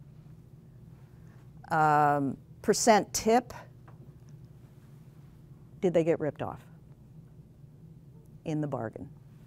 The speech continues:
Slopes, lots of them around them. Wheelchair slope, dog access on their bed, right? Uh, rise and run, reality of the one one slope.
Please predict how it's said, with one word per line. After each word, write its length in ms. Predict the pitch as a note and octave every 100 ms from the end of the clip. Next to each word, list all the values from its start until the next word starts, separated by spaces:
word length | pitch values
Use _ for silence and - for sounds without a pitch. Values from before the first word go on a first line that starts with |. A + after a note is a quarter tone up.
| - - - - - - - - - - - - - -
Slopes, 760 | - F#3+ F3+ F#3+ - - - - - - - - - - - - - - - -
lots 400 | E3+ F3+ F#3+ -
of 120 | G#3+
them 180 | G3+ G#3+
around 340 | A3+ A#3 A#3+ A3+
them. 240 | D#3+ E3 - - - - - - - - - -
Wheelchair 520 | G#3 G#3+ G#3 A3+ G#3
slope, 440 | - G#3 G#3 - - -
dog 300 | G#3 A3+ C#4
access 520 | C4 A#3 - G3+ E3+
on 140 | F3+ E3+
their 80 | E3
bed, 300 | G3 F#3 - - - - - - - - - -
right? 320 | C#3+ F#3 - - - - - - - - - - - -
Uh, 280 | G3+ G3 F#3+
rise 340 | F#3+ G#3+ A3+ A#3
and 140 | A3+
run, 280 | A3 G#3+ F#3
reality 520 | F#3 G3+ G#3 G#3 F#3+
of 120 | F#3
the 60 | F3+
one 320 | F3+ F3+ F3+
one 240 | F3+ F3 E3
slope. 400 | - E3 C#3+